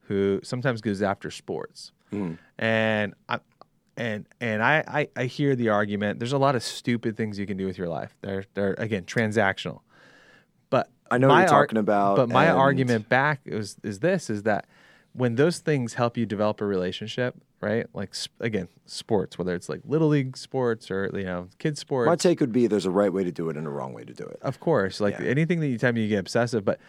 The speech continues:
Speaker 1: the, the point is,
Speaker 2: Right.
Speaker 1: is if it, if you, if it, anything in this world helps you build a relationship with your family, helps you develop a family, helps you get closer to building that family, I think it's pretty good.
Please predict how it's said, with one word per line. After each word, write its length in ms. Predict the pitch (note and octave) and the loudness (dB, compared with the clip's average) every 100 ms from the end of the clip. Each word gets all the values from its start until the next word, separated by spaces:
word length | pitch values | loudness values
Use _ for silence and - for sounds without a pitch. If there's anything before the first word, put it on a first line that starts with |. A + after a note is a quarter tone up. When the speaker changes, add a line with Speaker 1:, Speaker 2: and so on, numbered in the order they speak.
| - - | -20 -6
Speaker 1:
the, 100 | A#2 | -6
the 140 | A2+ | -6
point 260 | - F#3+ B2+ | -2 0 2
is, 80 | A2 | 2
Speaker 2:
Right. 80 | |
Speaker 1:
is 100 | - | 0
if 240 | - A2 B2 | -4 -2 -2
it, 120 | A#2+ | -2
if 160 | B2 G#2 | -6 -6
you, 80 | G2 | -8
if 180 | A#2 - | -8 -8
it, 120 | G2 _ | -10 _
anything 340 | E3 A3+ A#3 F#3 | -2 -2 -2 -2
in 60 | D3+ | -2
this 180 | B2 | -2
world 200 | B2+ G#2+ | -2 0
helps 180 | B2 A2 | 0 -2
you 80 | A#2 | 0
build 160 | A2+ G#2+ | 2 2
a 60 | |
relationship 480 | G2+ G2 G2 G#2+ G2+ | 2 0 -4 -6 -6
with 80 | F#2 | -4
your 100 | F2+ | -6
family, 520 | - G#2 A#2 C#3 E3 D#3+ | -2 -2 0 0 0 -2
helps 160 | A#2+ G#2+ | -4 -2
you 80 | F#2+ | -4
develop 460 | E2+ G#2 D3 D3+ | -2 0 0 0
a 80 | E3 | -2
family, 420 | D#3+ D3+ D3+ D#3+ - | 0 -2 -2 -6 -6
helps 220 | G#2+ G2 | -8 -8
you 60 | G2 | -8
get 240 | F#2+ E2 | -6 -6
closer 320 | - B2 A#2+ C3 | -2 -2 0 -2
to 140 | A#2+ | -2
building 360 | G#2+ A2+ C3 C#3+ | 2 2 2 -2
that 180 | D3+ | -2
family, 440 | - D3 D3 D3+ D#3+ _ - - - - - _ - | -2 -2 -2 -4 -4 _ -20 -20 -20 -20 -20 _ -4
I 80 | D3 | 0
think 140 | D3+ | 2
it's 100 | C#3 | 2
pretty 200 | - B2 | 2 0
good. 220 | G2+ F2+ | 0 -4